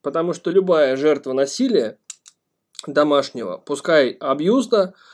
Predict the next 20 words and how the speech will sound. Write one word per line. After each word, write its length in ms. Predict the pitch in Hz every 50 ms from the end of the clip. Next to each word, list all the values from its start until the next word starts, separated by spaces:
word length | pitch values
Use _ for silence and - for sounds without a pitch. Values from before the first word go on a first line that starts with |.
| - _ _ -
да, 240 | 147 156 165 165
пускай 540 | 175 151 131 - - - 160 143 139 135 -
инцеста, 800 | 143 135 139 - 202 240 254 247 254 - 196 180 175 165 - - -
пускай 480 | - 147 - - - 151 147 139 131 127
физического 640 | 135 - 147 190 240 226 208 185 - - 165 156
и 40 | 151
морального 460 | 151 151 156 165 160 151 143 139 135
насилия, 520 | 135 143 147 - - 254 277 247 220 202 175
оно, 280 | - 147 143 170 185
с 100 | 170 -
одной 200 | 175 175 202 208
стороны, 300 | 202 - - 156 151 147 147
испытывает 600 | 143 - - 165 165 - 147 143 139 131 127 -
к 140 | _ - -
чу-, 240 | - 170 151 151 147
к 60 | 147
жертве, 540 | 143 160 175 165 139 - - 127 117 101 - - - _ _ -
э, 420 | 151 147 147 143 139 139 135 123 127
к 400 | - - 156 143 143 139 131 - _ _ -
агрессору 880 | 143 147 151 175 185 175 156 - - - 151 135 135 127 117 113 117